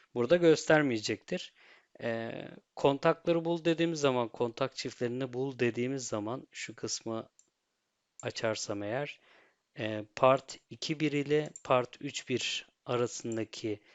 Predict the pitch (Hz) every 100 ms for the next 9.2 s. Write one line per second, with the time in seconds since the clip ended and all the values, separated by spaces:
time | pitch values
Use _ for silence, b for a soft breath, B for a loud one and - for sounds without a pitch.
0 | b b - 127 127 139 123 - 156 135
1 | 127 139 131 135 131 - - 120 151 156
2 | 143 135 - 117 107 - 120 127 117 117
3 | - 113 - - 110 120 156 135 127 123
4 | 120 - 113 127 156 - B B B _
5 | 151 139 123 117 160 156 147 147 147 135
6 | 131 117 120 123 120 110 - - 101 113
7 | 165 - b b b _ 120 131 131 143
8 | 139 143 151 139 143 135 131 151 165 -
9 | 151 170